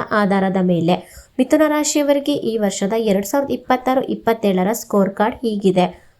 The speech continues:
ಆದಾಯ, ಇನ್ಕಮ್ ಎಂಟು, ವ್ಯಯ,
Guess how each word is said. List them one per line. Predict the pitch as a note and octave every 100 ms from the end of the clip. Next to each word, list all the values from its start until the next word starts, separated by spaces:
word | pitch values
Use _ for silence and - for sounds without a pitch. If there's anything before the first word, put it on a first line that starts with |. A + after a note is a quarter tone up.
| -
ಆದಾಯ, | A3 A#3 G#3+ G3 G3+ A#3+ -
ಇನ್ಕಮ್ | G#3 G3+ A#3 C4+ -
ಎಂಟು, | G3 F#3+ F3+ F#3 - - _ -
ವ್ಯಯ, | G#3+ G3+